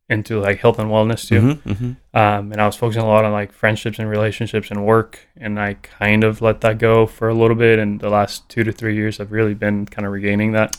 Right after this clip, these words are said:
Speaker 2: Okay.
Speaker 1: Um, and even with, with our brand, like, our, our motto for the year is, like, "Drink less, drink better."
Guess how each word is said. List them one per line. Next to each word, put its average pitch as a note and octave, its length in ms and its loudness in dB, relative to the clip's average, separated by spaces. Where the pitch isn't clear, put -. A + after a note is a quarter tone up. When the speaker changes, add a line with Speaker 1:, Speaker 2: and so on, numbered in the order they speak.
Speaker 2:
Okay. F#2 460 0
Speaker 1:
Um, G#2 600 -4
and A2+ 220 0
even C#3 220 4
with, A#2 160 0
with A2+ 180 -8
our A2+ 160 0
brand, A#2 240 2
like, G2+ 200 -4
our, G#2+ 260 -2
our G#2+ 120 -2
motto A2+ 280 2
for A2+ 160 2
the G#2+ 80 0
year A2 160 0
is, - 120 -6
like, G#2 120 -4
"Drink A2 260 -4
less, G#2+ 200 2
drink G2+ 220 -8
better." G2 300 -2